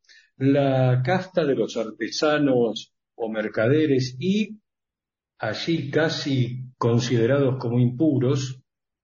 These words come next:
los trabajadores o sirvientes. Y la pregunta sería, ¿de qué hablamos cuando hablamos de castas,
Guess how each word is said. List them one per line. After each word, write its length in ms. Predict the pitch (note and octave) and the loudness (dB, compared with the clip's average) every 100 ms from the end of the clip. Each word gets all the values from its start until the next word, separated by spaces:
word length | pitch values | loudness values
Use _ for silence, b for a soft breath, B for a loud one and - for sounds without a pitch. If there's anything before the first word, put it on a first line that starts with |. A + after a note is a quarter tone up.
| _ _ _ _ _ _ _ _ _ _ _ - | _ _ _ _ _ _ _ _ _ _ _ -4
los 180 | A#2 | -4
trabajadores 840 | - A#2 A2+ - A#2+ A#2 C#3 C3 A#2+ | 0 0 0 0 -2 0 0 0 -4
o 80 | G2+ | -6
sirvientes. 1120 | G#2+ G#2 G2+ G2+ F#2 _ _ - - - _ _ _ _ _ _ _ _ _ _ | -6 -6 -4 -6 -8 _ _ -20 -18 -20 _ _ _ _ _ _ _ _ _ _
Y 640 | D#3+ E3 E3 C3 - - - _ _ | -8 -4 -4 -4 -10 -18 -20 _ _
la 200 | - F3+ | -4 -2
pregunta 460 | F3+ G3+ A#3+ A#3 D#3+ | 0 2 2 2 -2
sería, 720 | - D3 F3+ F3 D#3+ D#3+ - _ _ _ _ _ _ _ _ _ _ _ _ | 0 -2 0 0 0 -4 -14 _ _ _ _ _ _ _ _ _ _ _ _
¿de 160 | E3+ E3+ | -14 -8
qué 160 | A#3+ A#3 | -2 -2
hablamos 540 | D#3+ C#3 A2 A2 - | 2 0 0 -4 -4
cuando 380 | C3+ B2+ B2+ B2 | 0 2 2 2
hablamos 580 | C3 F3+ F3 E3 - E3+ | 0 -2 -4 -6 -8 -6
de 240 | - - | -6 -4
castas, 880 | - F#3+ - - F#3 F#3 - - | -4 -4 -4 -4 -2 -2 -4 -12